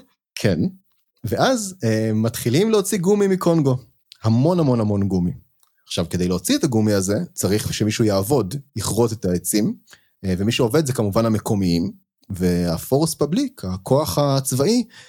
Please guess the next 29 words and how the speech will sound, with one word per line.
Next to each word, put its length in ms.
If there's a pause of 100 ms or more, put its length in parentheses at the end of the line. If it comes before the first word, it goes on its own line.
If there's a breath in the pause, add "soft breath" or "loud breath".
(540 loud breath)
משגיח 540
על 100
העבודה 340
שלהם 380
כדי 460
שהם, 380
אה, 60
יכרתו 520
עצי 220
גומי 320
בשביל 480
החברות 540
האמריקאיות, 680
הבריטיות, 720
לפעמים 320
גם 140
הבלגיות, 520
למרות 260
שאף 760
פעם 160
לא 60
הייתה 200
תעשייה 380
יותר 220
מדי 200
מפותחת 640 (100)
בבלגיה 480
עצמה. 280 (1400 loud breath)
ושם, 420